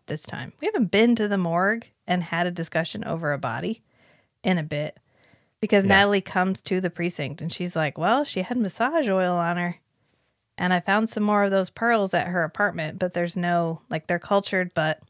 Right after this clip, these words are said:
Speaker 1: there's no, uh, prints on them or anything. We don't ha-, we can't get anything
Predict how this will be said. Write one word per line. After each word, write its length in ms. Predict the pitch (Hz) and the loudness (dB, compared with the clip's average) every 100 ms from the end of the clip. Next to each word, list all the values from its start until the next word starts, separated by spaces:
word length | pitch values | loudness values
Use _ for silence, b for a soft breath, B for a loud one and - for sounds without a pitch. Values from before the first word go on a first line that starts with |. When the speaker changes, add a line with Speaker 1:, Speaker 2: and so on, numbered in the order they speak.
| - _ | -12 _
Speaker 1:
there's 200 | - 175 | -2 -2
no, 460 | 180 175 165 143 - | 0 0 0 -2 -6
uh, 260 | 165 135 143 - | -8 -6 -8 -6
prints 320 | 254 269 - | -2 -2 0
on 160 | 226 214 | 0 2
them 160 | 214 208 | 0 0
or 40 | |
anything. 320 | 202 202 196 | 0 -2 0
We 60 | 185 | 0
don't 100 | 156 | -2
ha-, 80 | 180 | -4
we 60 | 196 | -6
can't 240 | 214 190 | -4 -2
get 220 | 175 160 | 0 0
anything 440 | 170 165 160 151 | 0 -4 -4 -8